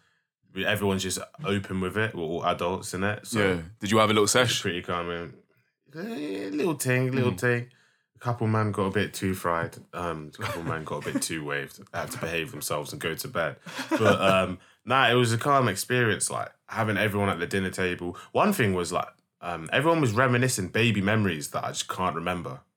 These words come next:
Speaker 1: And it was quite upsetting.
Speaker 2: Mm.
Speaker 1: I can't remember these memories. Like, um, maybe the video camera weren't about back then, but I'd,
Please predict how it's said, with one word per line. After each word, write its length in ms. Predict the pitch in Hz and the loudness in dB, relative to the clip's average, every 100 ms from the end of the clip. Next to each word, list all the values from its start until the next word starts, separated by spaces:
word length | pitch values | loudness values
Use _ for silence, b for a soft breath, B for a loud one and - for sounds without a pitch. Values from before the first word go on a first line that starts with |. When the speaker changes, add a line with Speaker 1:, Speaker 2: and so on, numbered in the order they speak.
| - | -18
Speaker 1:
And 80 | 78 | -12
it 80 | 78 | -10
was 120 | 76 | -10
quite 280 | - 95 92 | -4 2 2
upsetting. 360 | - 117 98 95 | 2 2 2 2
Speaker 2:
Mm. 40 | |
Speaker 1:
I 40 | 76 | -2
can't 240 | 87 80 | 0 0
remember 280 | 78 85 80 | 0 -4 -4
these 180 | 78 85 | -6 -4
memories. 420 | 87 82 76 71 | -4 -4 -8 -6
Like, 220 | 62 - - b b b _ - | -6 -6 -14 b b b _ -16
um, 280 | - - - | -14 -14 -6
maybe 260 | 92 98 92 | 0 0 2
the 80 | |
video 360 | 87 101 92 90 | 0 0 0 0
camera 340 | - 98 90 85 | 0 0 0 0
weren't 180 | 87 78 | -2 0
about 320 | 98 92 - | 2 2 0
back 200 | 78 - | -4 -2
then, 260 | 95 85 71 | -2 -2 -4
but 340 | 82 69 - - | -6 -4 -6 -4
I'd, 260 | 76 80 | 0 0